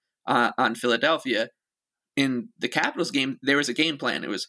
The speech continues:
"Look, we're not gonna give these guys an inch." And that's a-, all that you need to be thinking about every shift. And they ex-, and they executed it to, to near perfection. The first minute was a little wonky, but, uh, outside of that,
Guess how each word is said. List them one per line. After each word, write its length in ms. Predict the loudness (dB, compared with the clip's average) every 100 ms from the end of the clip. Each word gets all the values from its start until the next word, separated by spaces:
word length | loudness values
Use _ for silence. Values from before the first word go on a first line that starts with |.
| _ _ _
"Look, 180 | 0 0 0
we're 120 | 2
not 220 | 2 2
gonna 160 | 0 -2
give 160 | -2
these 140 | -2 0
guys 220 | -2 -2
an 120 | -8 -2
inch." 440 | -2 -2 -8 -12 _ -4
And 340 | 0 0 -2 -8 _ _ -6
that's 280 | -4 -4 -6 -12 -12 -4 0
a-, 140 | 0 4
all 240 | 4 4
that 120 | 2
you 80 | 0
need 160 | -2 0
to 80 |
be 100 | -2
thinking 360 | -2 -4 -4 -4
about 260 | 0 0 2
every 240 | -2 -2
shift. 440 | -2 -2 -2 -6 -6
And 160 | -2 0
they 100 | 0
ex-, 220 | -2 -6
and 160 | -4 2
they 100 | 2
executed 460 | 2 -4 -2 0 0
it 140 | -2
to, 320 | -2 0 0 -4 _ -4
to 120 | -4
near 260 | 0 0 0
perfection. 560 | -2 -2 -2 -2 -8
The 80 | -4
first 220 | -2 -2
minute 180 | -2 -2
was 120 | -2
a 60 | -2
little 180 | -2 0
wonky, 400 | 0 0 0 0
but, 180 | 2 0 -4 _ _ _ 0
uh, 300 | 2 2 0
outside 340 | -2 2 0 0
of 80 | 0
that, 280 | 0 0